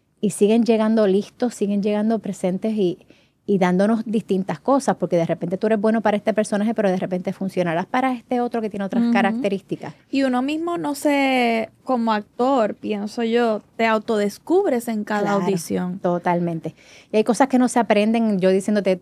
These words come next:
Speaker 1: "Eh, así es que se maneja". Tienes que pasar por el momento. Tienes que pasar por ese estrés de entrar <laughs> a una sala donde hay dos o tres personas, a veces más, que te están mirando, donde quizás están grabando.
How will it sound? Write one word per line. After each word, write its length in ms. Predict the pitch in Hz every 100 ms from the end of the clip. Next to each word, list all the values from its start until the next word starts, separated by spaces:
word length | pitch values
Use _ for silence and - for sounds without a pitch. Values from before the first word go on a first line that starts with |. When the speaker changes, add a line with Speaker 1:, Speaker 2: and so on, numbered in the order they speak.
| -
Speaker 1:
"Eh, 140 | 185 185
así 200 | - 202
es 20 |
que 80 | 196
se 140 | 196
maneja". 280 | 180 160 156
Tienes 240 | 180 220
que 140 | 254 247
pasar 560 | 170 156 - 180 233
por 180 | - 214
el 80 | 180
momento. 480 | 170 180 - - - _ _ _ _ _ _ -
Tienes 200 | 190 214
que 120 | 240
pasar 340 | 214 - 196
por 160 | 226 233
ese 160 | 190
estrés 400 | 226 - 202 214
de 60 | 220
entrar 340 | 208 185 180 202
<laughs> 140 | -
a 80 | 208
una 560 | 214 190 208 202 190
sala 540 | 180 - 185 190 226 247 - - _ -
donde 240 | 190 190
hay 60 | 190
dos 120 | 196
o 60 | 208
tres 160 | 208
personas, 420 | 208 214 - 208 208
a 60 |
veces 260 | 185 180 208
más, 380 | 196 175 202 -
que 100 | 208
te 60 |
están 240 | 202 180 185
mirando, 340 | 196 180 196
donde 200 | 208 208
quizás 220 | 185 185
están 200 | 185 196
grabando. 540 | 196 202 180 180 180